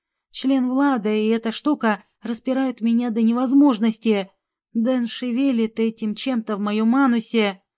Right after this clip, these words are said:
водит круговыми движениями, ещё больше растягивая меня.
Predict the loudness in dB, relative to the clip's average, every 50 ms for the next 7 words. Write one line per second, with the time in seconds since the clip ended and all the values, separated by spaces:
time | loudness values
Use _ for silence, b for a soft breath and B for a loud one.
0 | _ _ -6 -4 -2 -2 -2 -2 0 -2 -4 -4 -4 -6 -6 -4 -2 -2 0 0
1 | 0 0 0 0 0 -2 -2 -2 0 0 2 2 2 2 2 2 2 2 2 0
2 | -2 -6 -10 _ _ _ _ -6 -6 -6 -6 -6 -8 -8 -6 -4 -4 -4 -4 -4
3 | -6 -8 -6 -6 -6 -8 -8 -6 -4 -2 -2 -2 -2 -2 -2 -4 -2 0 0 2
4 | 2 2 2 0 -2 -4 -6 -12